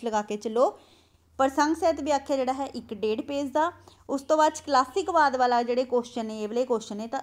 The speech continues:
ਇਹ ਵਾਲਿਆਂ ਲਈ ਤੁਸੀਂ ਜਿਹੜੇ ਹੈਗੇ ਨੇ ਦੋ ਦੋ ਪੇਜਿਸ ਅਟੈਂਪਟ ਕਰਕੇ ਆਉਣੇ ਆ। ਬਿੰਬ, ਸ਼ੈਲੀ ਅਤੇ ਮਿੱਥ ਵਾਲੇ ਕੁਐਸਚਨ ਦੇ ਵਿੱਚ ਜਿਹੜੇ ਨੇ,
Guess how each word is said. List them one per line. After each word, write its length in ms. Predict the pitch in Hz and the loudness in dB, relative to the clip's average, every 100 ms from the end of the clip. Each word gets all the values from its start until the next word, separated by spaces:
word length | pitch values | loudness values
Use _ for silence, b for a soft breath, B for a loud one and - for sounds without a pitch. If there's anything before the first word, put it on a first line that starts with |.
| - | -6
ਇਹ 240 | 262 269 | -4 -2
ਵਾਲਿਆਂ 320 | 269 302 311 302 | 0 0 -2 -2
ਲਈ 200 | 233 233 | -4 -8
ਤੁਸੀਂ 320 | 240 240 226 | -10 -10 -10
ਜਿਹੜੇ 220 | 214 226 220 | -8 -10 -12
ਹੈਗੇ 200 | 190 196 | -14 -12
ਨੇ 180 | 196 | -10
ਦੋ 240 | 233 208 196 | -8 -6 -6
ਦੋ 160 | 196 | -6
ਪੇਜਿਸ 400 | 196 202 185 202 | -8 -10 -12 -12
ਅਟੈਂਪਟ 320 | 196 190 170 202 | -12 -10 -14 -12
ਕਰਕੇ 280 | 185 208 | -12 -8
ਆਉਣੇ 160 | 202 233 | -6 -4
ਆ। 60 | 302 B B B - | -6 B B B -6
ਬਿੰਬ, 380 | 226 302 311 339 | 0 2 2 0
ਸ਼ੈਲੀ 680 | - 269 262 254 269 302 | -2 0 2 2 -2 -4
ਅਤੇ 180 | 262 262 | -6 -4
ਮਿੱਥ 280 | 247 269 269 | -4 -4 -4
ਵਾਲੇ 220 | 285 262 | -2 -2
ਕੁਐਸਚਨ 340 | 254 226 233 214 | -2 -4 -6 -10
ਦੇ 100 | 214 | -8
ਵਿੱਚ 220 | 220 214 | -10 -10
ਜਿਹੜੇ 240 | 208 196 | -10 -8
ਨੇ, 220 | 190 214 | -8 -8